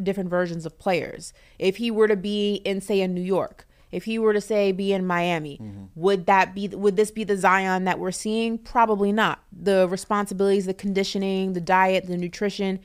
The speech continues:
Speaker 1: drastically different. So I say all that to say is, if the New Orleans Pelicans don't feel like there's a future there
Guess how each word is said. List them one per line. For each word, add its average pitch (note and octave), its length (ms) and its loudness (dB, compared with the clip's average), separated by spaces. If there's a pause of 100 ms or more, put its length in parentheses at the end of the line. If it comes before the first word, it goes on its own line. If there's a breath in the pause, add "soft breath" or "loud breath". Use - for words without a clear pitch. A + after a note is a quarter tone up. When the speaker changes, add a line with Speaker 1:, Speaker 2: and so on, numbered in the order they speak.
(220 soft breath)
Speaker 1:
drastically F#3+ 600 0
different. - 380 -4 (1500)
So A3+ 680 4 (440)
I G#3+ 120 4
say C#4+ 220 4
all C4+ 180 6
that A3 200 6
to G#3 100 -8
say G#3+ 440 2
is, F#3 540 -2 (600)
if A#3+ 220 6
the A#3+ 100 2
New A#3+ 120 0
Orleans D4 320 0
Pelicans A#3+ 640 2
don't G#3 420 2
feel G#3+ 400 0
like F#3 640 0 (440)
there's G#3 220 4
a E3+ 80 -2
future A#3+ 440 -6
there C4 380 -2